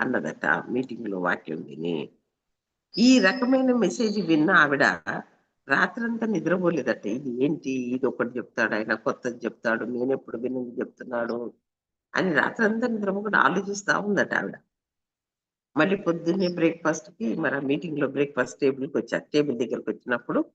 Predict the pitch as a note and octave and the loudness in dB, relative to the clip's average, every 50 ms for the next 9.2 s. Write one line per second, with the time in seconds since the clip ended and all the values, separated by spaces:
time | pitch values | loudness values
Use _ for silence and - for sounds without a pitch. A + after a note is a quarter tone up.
0 | _ _ _ _ _ _ _ - C3 D#3 - - F#3 F3 D#3+ C3 A#2+ C#3 G#3 G#3 | _ _ _ _ _ _ _ 0 0 0 2 2 0 2 4 4 4 4 4 4
1 | A#3+ B3 - - - G3+ - - F#3+ F3 D#3 C#3+ B2+ B2+ B2 C3+ D3+ C#4+ D#4 - | 4 2 2 0 -2 -2 -2 -4 -2 0 2 2 2 2 2 2 2 2 2 -2
2 | - _ _ _ - - F3 F3 - - D3 B2 - - F#2+ - A2 F#3 G#3 G3 | -6 _ _ _ -2 -2 -2 0 0 -2 -2 -2 -2 -2 0 0 0 0 0 -2
3 | - A2 A2 A2 A2+ - - - D#2+ D#2+ D2+ C2 - - - - - - - _ | -2 -2 -4 -6 -8 -10 -10 -10 -10 -8 -8 -8 -8 -10 -14 -16 -18 -20 -20 _
4 | _ _ - - _ _ _ _ _ _ _ _ _ _ _ _ _ _ _ _ | _ _ -20 -20 _ _ _ _ _ _ _ _ _ _ _ _ _ _ _ _
5 | _ _ _ _ - C#3+ F3+ G3 A3 A3+ G#3 - - E3 F3 F3 G#3 C4 C#4+ C#4 | _ _ _ _ -2 2 4 4 4 4 2 0 0 0 2 4 4 6 4 4
6 | C#4+ C4+ C4+ C#4 C4+ A#3 A3 A#3+ A3+ A3 A3+ A3 E3+ E3 - E3+ D3+ C#3+ C3+ B2+ | 2 2 2 2 2 2 4 4 4 4 4 2 2 0 0 0 0 0 0 -2
7 | A2+ - - - A2 - - - - G#2 G#2 G2+ G2+ - - A2 G#2+ G#2 G#2 G2+ | -4 -6 -8 -10 -8 -4 -2 -2 0 0 0 -2 -2 -2 -2 -2 0 0 0 -2
8 | - - - _ _ _ _ _ _ _ - B3 C#4 C#4 - G3+ - - - C4+ | -4 -6 -12 _ _ _ _ _ _ _ 0 0 0 2 2 2 4 4 4 4
9 | - - - | 4 4 2